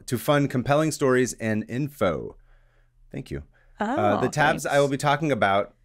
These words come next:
Speaker 1: dot, dot, dot, have the
Speaker 2: Oh.
Speaker 1: opposite effect.
Speaker 2: Oh. <laughs>
Speaker 1: For context,
Speaker 2: Yeah.
Speaker 1: I work at an
Speaker 2: Yeah.
Speaker 1: undisclosed airport as a ramp agent. This is why we don't know where Chris is from.
Speaker 2: Uh.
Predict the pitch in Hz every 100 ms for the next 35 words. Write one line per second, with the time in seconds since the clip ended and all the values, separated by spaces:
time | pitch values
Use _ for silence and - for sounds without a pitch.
0 | _ - 92 78 92 - 98 90 90 107
1 | 76 - - _ - 101 90 104 98 95
2 | - 101 - - - - - 67 - -
3 | - - _ - - 294 277 262 - -
4 | 294 - 240 _ - - 277 - - _
5 | - _ _ - _ _ - 156 - 208
6 | 214 415 381 311 196 - _ _ - 123
7 | 147 156 - 127 113 - 143 151 - 160
8 | 143 - 147 156 117 104 - - 120 135
9 | 139 123 123 113 101 123 127 - 113 110
10 | 92 80 - 85 - 90 85 80 80 82
11 | 85 80 - 87 - - - 87 - 202
12 | 185 180 175 175 170 160